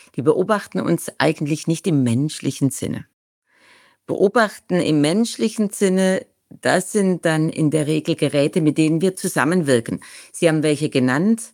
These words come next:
Beim Autofahren in einem modernen Auto wirken wir mit den Fahrassistenzsystemen zusammen.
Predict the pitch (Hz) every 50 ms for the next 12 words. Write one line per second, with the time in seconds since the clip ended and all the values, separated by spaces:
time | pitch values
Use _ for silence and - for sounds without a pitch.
0 | _ _ _ - 135 120 117 - - 135 175 185 - 214 185 - - 175 160 160
1 | 170 175 - 202 196 190 175 156 147 - 131 131 131 127 127 - - 120 117 123
2 | 123 - - - - 202 226 220 - 240 220 185 165 160 165 165 - 165 147 156
3 | 135 131 127 - 131 131 - - 214 220 113 - 220 - - 208 - - 196 196
4 | 185 185 170 - - 180 - - - 180 175 170 165 165 160 - - 160 - -
5 | 160 156 156 160 165 165